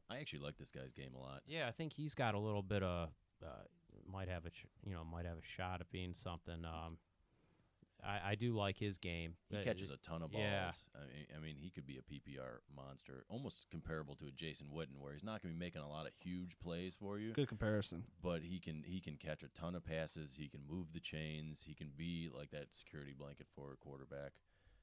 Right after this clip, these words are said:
Speaker 1: and b-, really be their best friend. And, and, and, and if once you get that kind of chemistry with a quarterback, I mean, that's great for your tight end.
Speaker 2: Yeah,
Speaker 3: Yeah.
Speaker 2: 'cause he seems like he's more of a receiving, like, a receiving tight end versus, like, a blocking tight end. So, uh, depending on,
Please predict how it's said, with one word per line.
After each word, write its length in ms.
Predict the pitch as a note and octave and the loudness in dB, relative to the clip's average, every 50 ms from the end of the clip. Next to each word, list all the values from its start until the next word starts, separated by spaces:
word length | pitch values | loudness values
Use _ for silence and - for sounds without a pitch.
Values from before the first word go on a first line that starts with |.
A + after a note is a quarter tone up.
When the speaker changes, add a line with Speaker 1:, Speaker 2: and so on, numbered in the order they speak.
| - - | -12 -8
Speaker 1:
and 160 | D2+ D2+ C#2 | -8 -6 -6
b-, 80 | D2 E2+ | -6 -2
really 200 | F#2+ G2 E2+ D2+ | 0 0 0 0
be 120 | C#2+ D2 | 0 -2
their 120 | C#2+ C#2 C2+ | -4 -6 -4
best 280 | C2 D2 C#2 C#2 - - - | -4 -4 -4 -4 -6 -6 -4
friend. 280 | D#2+ D#2 C#2+ C#2 C#2 | -2 -2 -2 -2 -6
And, 100 | C2+ C2+ - | -8 -8 -8
and, 180 | D2 D2 C#2 | -8 -8 -6
and, 220 | C2+ D2 D2 C#2 - _ _ - D2+ | -6 -8 -8 -10 -12 _ _ -12 -8
and 180 | D#2+ D#2+ D#2+ D#2+ - | -6 -4 -4 -4 -4
if 160 | - G2+ - | -4 -4 -2
once 240 | F#2+ A2 A2+ G#2 - | 0 0 2 2 2
you 140 | G2 F2 D#2+ D2+ - - - | 0 0 0 -2 -6 -8 -2
get 180 | - G#2+ F2+ - | -2 0 2 2
that 180 | F#2+ E2 - | 2 2 2
kind 160 | F#2 E2+ E2 | 0 0 0
of 60 | D#2 - | 0 0
chemistry 380 | - F#2+ F#2+ F2+ - - D2 | 0 0 0 0 -2 -4 -4
with 140 | C2+ C2+ C2+ | -4 -4 -6
a 40 | C2+ | -8
quarterback, 500 | - D2 C#2+ C#2+ C#2 C2+ C2 C2 B1+ B1+ - | -8 -8 -8 -6 -6 -4 -4 -4 -4 -4 -6
I 40 | |
mean, 100 | C2+ C2 C#2 | -8 -8 -8
that's 180 | C#2+ D2 - | -8 -10 -10
great 300 | - - - D2+ D2 - | -10 -8 -6 -4 -4 -4
for 100 | - - | -6 -8
your 100 | A#1 A#1 | -10 -10
tight 180 | - - A1+ - | -8 -8 -8 -8
end. 120 | - - - - | -8 -10 0 6
Speaker 2:
Yeah, 160 | C3+ C#3 - | 8 10 10
Speaker 3:
Yeah. 60 | - | 10
Speaker 2:
'cause 140 | - C3 A#2 | 8 6 4
he 80 | - C3 | 2 0
seems 300 | A2+ - F3+ F3+ E3 B2+ | 2 4 4 4 4 4
like 80 | A#2 | 4
he's 200 | - C3+ C3 A#2+ | 6 6 4 6
more 220 | - B2 A#2+ A#2 A2 | 6 8 8 8 8
of 80 | F#2+ | 8
a 80 | G2 F#2+ | 6 4
receiving, 640 | F2+ F2 D#2+ - - - A#2 A2+ G#2 G#2 G2+ F#2+ - - | 4 2 2 2 2 4 4 4 6 4 4 2 2 2
like, 180 | G2+ G2 - | 0 2 2
a 40 | F#2+ | 2
receiving 680 | E2+ F2 E2+ - - - D3+ D#3+ D3 B2+ A2+ G#2 G2 - _ _ - | 2 2 2 2 2 4 6 6 8 8 6 6 4 2 _ _ -2
tight 260 | - - A2+ G#2+ G#2 | 2 6 6 8 8
end 200 | G2+ G2+ G2 F#2+ | 8 8 6 6
versus, 400 | - G2 G2 G2 - - G2+ F2 | 6 6 6 6 4 2 0 2
like, 160 | - G2 F#2+ - | 2 2 4 2
a 60 | E2+ | 2
blocking 600 | - - F#2+ F2+ F#2 G2+ G#2 - - F2+ F2 E2+ | 2 4 4 6 6 6 4 4 2 -2 -2 -2
tight 320 | - - F2+ F2 E2+ E2 | 0 2 2 4 4 2
end. 220 | E2 E2 E2 E2+ - | 2 2 0 0 0
So, 440 | - - F#2+ F2+ F2 F2+ F2 E2+ - - - - - - - _ _ - | 2 2 4 4 6 6 4 2 0 -4 -16 -20 -20 -20 -20 _ _ -2
uh, 200 | G#2 F#2+ F#2 F2+ | 0 2 2 2
depending 440 | E2 - - - A2+ G#2+ G#2 G2+ | 2 4 4 4 6 6 4 4
on, 220 | F#2+ F#2 F#2 F2+ | 4 4 2 2